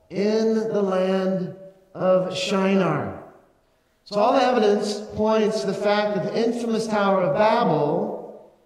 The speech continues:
and Babylon, the infamous city, were located in the exact same place.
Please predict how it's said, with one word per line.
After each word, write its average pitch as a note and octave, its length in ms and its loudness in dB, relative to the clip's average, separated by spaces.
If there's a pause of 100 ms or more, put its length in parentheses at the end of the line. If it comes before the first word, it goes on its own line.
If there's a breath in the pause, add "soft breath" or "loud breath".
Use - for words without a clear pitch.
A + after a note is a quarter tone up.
(140)
and F3+ 180 -4
Babylon, G#3+ 560 2
the G#3+ 120 0
infamous G3 440 -2
city, F#3+ 800 0 (180)
were F3 180 -4
located G3 680 2
in F#3 200 -4
the F3 80 0
exact G3+ 600 0
same G3 380 -2
place. F#3+ 600 0